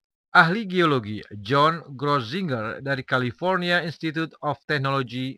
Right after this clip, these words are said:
mengatakan, penelitian baru yang dipublikasikan di jurnal Science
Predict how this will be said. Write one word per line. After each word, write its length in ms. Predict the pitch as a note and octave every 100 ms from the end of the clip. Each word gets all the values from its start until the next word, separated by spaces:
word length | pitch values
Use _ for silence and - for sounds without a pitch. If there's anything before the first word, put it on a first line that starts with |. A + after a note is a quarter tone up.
| B2+
mengatakan, 640 | B2+ B2 D3 C#3+ G2+ D2 _ _
penelitian 560 | _ A2 A2 - A#2+ A2+
baru 480 | G2+ B2+ D#3 F3 D3
yang 240 | C#3+ C#3
dipublikasikan 880 | B2+ B2+ A#2+ C3 B2 - D#3 E3+ E3+
di 80 | D3+
jurnal 560 | C#3 D3 C#3 C#3+ D3
Science 640 | C3 - D3 D#3+ F#3 -